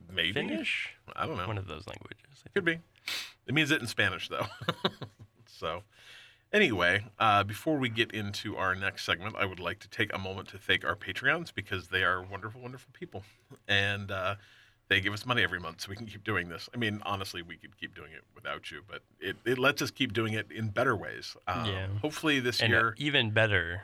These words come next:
Speaker 1: even
Speaker 2: hopefully.
Speaker 1: better. Twenty nineteen, the year of the podcast. Um, it, uh, hopefully this will let us do some cool Extra Life stuff this year. That's, uh, what we're hoping.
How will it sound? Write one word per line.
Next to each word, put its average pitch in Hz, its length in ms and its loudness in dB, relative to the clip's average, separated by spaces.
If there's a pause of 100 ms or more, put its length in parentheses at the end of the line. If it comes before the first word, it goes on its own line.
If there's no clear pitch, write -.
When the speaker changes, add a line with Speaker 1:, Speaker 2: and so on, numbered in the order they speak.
(120)
Speaker 1:
even 135 320 0
Speaker 2:
hopefully. - 420 -8
Speaker 1:
better. 98 240 4
Twenty 120 240 0
nineteen, 104 480 0 (140)
the 92 80 -8
year 95 220 2
of 87 80 -6
the 87 80 -12
podcast. 82 520 -4 (500)
Um, 139 240 6
it, 165 280 4
uh, 143 240 8
hopefully 175 320 4
this 123 240 2
will 113 120 2
let 110 140 4
us 101 160 0
do 104 280 0
some 98 200 2
cool - 180 -8
Extra - 280 -4
Life 76 140 -8
stuff - 220 -2
this 85 200 -10
year. 82 120 -8
That's, 92 300 -6
uh, 87 240 0
what 87 160 -8
we're 82 80 -10
hoping. 82 320 -12